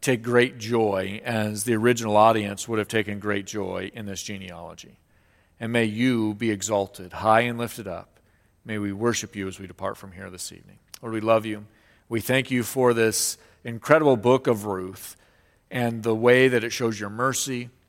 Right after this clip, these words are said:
your love, your grace, your compassion, and your loving kindness to us. May we understand better what a kinsman redeemer is and what he has done.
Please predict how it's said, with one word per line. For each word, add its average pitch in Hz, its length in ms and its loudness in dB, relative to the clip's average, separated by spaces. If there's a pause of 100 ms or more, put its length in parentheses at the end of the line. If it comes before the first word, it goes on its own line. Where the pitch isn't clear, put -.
(220)
your 101 180 -8
love, 110 580 4
your 110 160 -6
grace, 104 680 -4
your 104 100 -8
compassion, 107 840 0 (760)
and 113 100 -10
your 107 100 -4
loving 107 300 2
kindness 101 540 -8
to - 100 -12
us. - 580 -10 (680)
May 110 140 -4
we 113 220 2
understand 107 560 -4
better 98 480 -2
what 110 160 -4
a 101 40 -4
kinsman 104 440 -10
redeemer 95 420 -12
is 90 760 -10
and 107 120 -18
what 95 140 -8
he 92 80 -10
has 95 200 -12
done. 85 300 -14